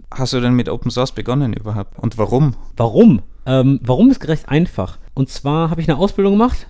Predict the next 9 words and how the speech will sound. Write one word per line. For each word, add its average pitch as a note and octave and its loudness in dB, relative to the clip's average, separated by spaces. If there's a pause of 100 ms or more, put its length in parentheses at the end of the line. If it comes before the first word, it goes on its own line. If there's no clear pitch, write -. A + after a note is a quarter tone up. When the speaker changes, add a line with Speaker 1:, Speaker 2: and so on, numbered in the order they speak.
(120)
Speaker 2:
Fachinformatiker, E3+ 0
Fachrichtung D#3+ -4
Anwendungsentwicklung, D3+ -2
in D#3 -4
einer C#3+ -2
Webagentur. G#2+ -2
Diese A2 -4
Webagentur D#3 0
war C#3 -2